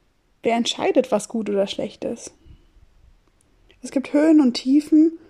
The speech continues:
und die gehören zu jedem Jahr, zu unserem Menschsein dazu. Es ist nicht so, dass es an Silvester knallt und danach ist alles anders. Und ich denke, das wissen wir alle.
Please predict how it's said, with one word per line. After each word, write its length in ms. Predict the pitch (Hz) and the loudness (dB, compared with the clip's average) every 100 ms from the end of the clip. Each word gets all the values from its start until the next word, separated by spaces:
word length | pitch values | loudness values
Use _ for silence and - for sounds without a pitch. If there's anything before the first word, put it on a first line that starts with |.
| _ _ _ | _ _ _
und 140 | 320 294 | 2 2
die 100 | 240 | 2
gehören 360 | 240 240 247 | 0 0 -2
zu 120 | 240 | -2
jedem 420 | 233 240 285 294 247 | -4 0 2 2 2
Jahr, 420 | 240 254 285 302 - | 0 -2 -4 -6 -10
zu 140 | 294 | -2
unserem 320 | 294 262 262 | 0 2 0
Menschsein 500 | 240 254 254 269 262 | 0 0 -2 -4 -2
dazu. 480 | 262 262 - 302 233 - _ _ _ _ _ _ _ _ _ _ _ - _ - | -2 -4 -4 -2 -2 -4 _ _ _ _ _ _ _ _ _ _ _ -20 _ -4
Es 220 | 269 330 | -2 -2
ist 100 | - | 0
nicht 160 | 233 | 0
so, 120 | 220 202 | 0 0
dass 180 | 196 | -2
es 120 | - - | -6 -8
an 180 | 214 | -4
Silvester 380 | 202 190 202 208 | -2 -2 -2 -6
knallt 380 | 202 220 208 214 | -6 -4 -2 -2
und 80 | 208 | -4
danach 300 | 208 220 220 | -2 -2 -4
ist 140 | 208 | -6
alles 260 | 220 220 208 | -4 -4 -4
anders. 480 | 233 254 196 - - _ _ _ _ _ | -2 0 -2 -8 -20 _ _ _ _ _
Und 120 | - 214 | -6 -6
ich 100 | - | -2
denke, 240 | 233 262 | 0 0
das 200 | 240 - | -2 -2
wissen 280 | 254 247 233 | -6 -2 -4
wir 100 | 226 | -2
alle. 320 | 233 240 214 | -2 -4 -8